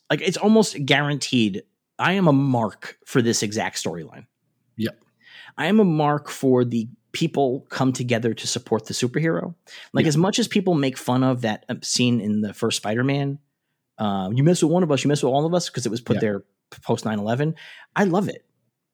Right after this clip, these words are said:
Speaker 2: I think it works better in Spider-Man Two with the train, but
Speaker 1: It's
Speaker 2: yes.
Speaker 1: way better in Spider-Man Two, where, where they actually have an opportunity to, like, really, like, work it
Speaker 2: Yeah.
Speaker 1: into the fucking script. But I
Speaker 2: Yeah.
Speaker 1: just love that. I just, e-, every time I love that. Like, you, you,
Speaker 2: Yeah.
Speaker 1: I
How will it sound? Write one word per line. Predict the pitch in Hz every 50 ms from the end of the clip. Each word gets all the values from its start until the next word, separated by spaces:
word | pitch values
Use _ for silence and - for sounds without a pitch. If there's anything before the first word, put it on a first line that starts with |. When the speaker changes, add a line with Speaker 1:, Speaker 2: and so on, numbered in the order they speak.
| _ _ _ _ _ _ _ _ _ _ - -
Speaker 2:
I | 143
think | 135 127 185 175
it | 165
works | 156 147 -
better | - 147 131 123
in | 113
Spider-Man | - 139 123 113 107 101 92
Two | - 139 143 135
with | 123 -
the | - 92
train, | - 143 156 180 185 180
but | 151 - 98 92 87 -
Speaker 1:
It's | 165 - 151
Speaker 2:
yes. | 143 135
Speaker 1:
way | 185 196 180
better | 170 147 127
in | 117
Spider-Man | - 131 117 107 98 90
Two, | - 139 104 85
where, | 95 104 117 113
where | - 143 135
they | 127 123 120
actually | 117 117 - 139 120
have | 107
an | 110 - - 123 117
opportunity | 98 110 107 - 120 113 - 135 117 110 101
to, | 92 98
like, | 87 87 - 98
really, | 95 104 101 87 90 85
like, | 78 78 76 - - - -
work | - 95 101 101 - -
it | 101
Speaker 2:
Yeah. | 98
Speaker 1:
into | 92 - -
the | 92 87 87 82 - _
fucking | - - 98 - 92 82
script. | - - 104 127 160 - - - - - - - - - -
But | 147 156
I | 170
Speaker 2:
Yeah. | 180
Speaker 1:
just | 196 208 -
love | 190 202 240 226 156
that. | 110 - - -
I | 147
just, | 165 170 170 175 - -
e-, | 180 -
every | - 190 196 208 233
time | 208 - - - 196 208 202 185 151 110
I | 95
love | 90 80 69 65 -
that. | - 73 73
Like, | 101 113 117 127
you, | 160 160 151
you, | 156 175 196 208
Speaker 2:
Yeah. | 220 208 - -
Speaker 1:
I | -